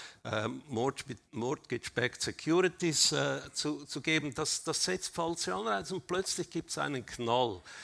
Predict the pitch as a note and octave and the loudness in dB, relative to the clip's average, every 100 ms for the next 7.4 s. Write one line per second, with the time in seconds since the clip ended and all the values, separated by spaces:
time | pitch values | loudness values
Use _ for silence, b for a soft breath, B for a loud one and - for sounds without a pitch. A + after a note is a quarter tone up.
0 | B - C#3 D3+ C#3+ D#3+ E3 - D3 D3 | B -6 0 2 2 2 0 -2 -4 -2
1 | B2+ - D3 F3 E3 A#2+ C3 D#3 - B2 | -4 -4 -2 0 0 -2 -2 -4 -4 -6
2 | - A2 G#2+ - B2 C#3+ C#3+ C#3 C#3 - | -6 -6 -4 -4 -4 -4 -2 -4 -4 -6
3 | C#3 C3 C#3 - A#2+ A#2 A2 G#2+ G#2 G#2+ | -2 0 -2 -4 -2 -2 -2 -4 -4 -4
4 | G2+ A2 A2+ G2+ B B B - - C#3 | -4 -2 -4 -4 B B B -6 0 0
5 | G3 - G3+ A#2+ A2+ C3+ F3+ C#3+ A2+ A2+ | 0 -2 -4 -4 0 2 2 2 0 -2
6 | A2+ E3 D#3 C3 C3+ D3 C3+ C3+ C#3+ C3+ | -2 -2 -4 -4 -2 -2 -2 -2 -4 -4
7 | - C3+ C#3+ C3+ | -4 -2 -2 -4